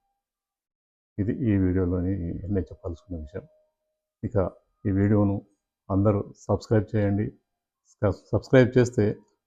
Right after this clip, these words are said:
రాబోయే వీడియోస్ మీకు నోటిఫికేషన్స్ వస్తాయి, అన్నీ చూడొచ్చు, పిల్లలకు గైడెన్స్ ఇవ్వచ్చు, తల్లిదండ్రులు, పెద్దలు వాళ్ళు కూడా గైడెన్స్ పొందొచ్చు.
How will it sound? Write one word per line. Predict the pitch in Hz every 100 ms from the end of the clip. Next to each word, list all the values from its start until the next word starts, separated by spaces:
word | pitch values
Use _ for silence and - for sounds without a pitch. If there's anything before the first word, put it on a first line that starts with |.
| 117
రాబోయే | 117 127 123
వీడియోస్ | 117 113 117 -
మీకు | 131 107 104
నోటిఫికేషన్స్ | 101 90 95 - 92
వస్తాయి, | 87 - 104 190 _ _ _
అన్నీ | 95 95
చూడొచ్చు, | - 92 90 - 165 - _ _ -
పిల్లలకు | 101 101 92 - 117 - _ _ 101
గైడెన్స్ | 98 98 -
ఇవ్వచ్చు, | 104 95 - 180 - _ _ _
తల్లిదండ్రులు, | 110 107 107 110
పెద్దలు | 107 110 95 113
వాళ్ళు | 113 101 104
కూడా | 104 120 120
గైడెన్స్ | 98 95 95 -
పొందొచ్చు. | - 92 87 _